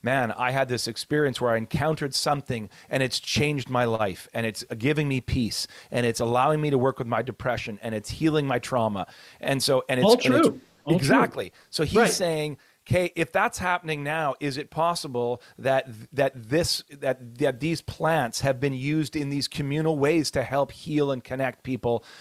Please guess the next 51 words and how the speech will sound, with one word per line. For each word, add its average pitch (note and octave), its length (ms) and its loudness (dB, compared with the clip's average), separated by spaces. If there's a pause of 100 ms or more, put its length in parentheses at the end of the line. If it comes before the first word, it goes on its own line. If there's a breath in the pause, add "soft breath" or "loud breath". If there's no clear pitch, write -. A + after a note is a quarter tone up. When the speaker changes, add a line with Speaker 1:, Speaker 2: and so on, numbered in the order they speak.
(140 loud breath)
Speaker 1:
through D3+ 220 4
ritual? B2+ 580 0 (160 soft breath)
And D3 160 0
is D3+ 120 0
it D#3+ 140 -6
possible E3+ 520 0
that B2+ 120 -4
Christianity D3 560 -4
may C#3+ 300 2
have D3 160 2
used C#3+ 300 2
that B2 140 2
in A#2+ 120 -2
underground B2+ 560 0
ways?" A2+ 320 0 (400 soft breath)
It's F3+ 120 -6
an G3 60 2
interesting G3 480 0
premise A2 380 -4
for - 100 -10
me. F2+ 220 -12 (160)
Speaker 2:
Yeah, D4 240 8
no, C4 140 10
it's C4 180 4
definitely E4 400 6
possible. A3+ 640 2 (300)
Uh, F#3 200 4 (100)
and, G3 300 4
and G3+ 200 4
maybe C#4+ 260 8
even A#3+ 440 6 (220 loud breath)
probable G3 420 8
on F3+ 100 6
a F3+ 40 6
small G3 380 8
scale, G#3 320 4
but F#3 120 6
I G3+ 120 6
think C#4 240 6
it A3 100 6
was G3+ 120 6
probably B3 460 6
always F#3+ 440 6
on D#3+ 160 6
the F#3 60 6
fringe, G#3+ 440 6
just G3 200 2
like G#3+ 160 6
it G#3+ 120 6
is G#3+ 160 6
now. G3 480 4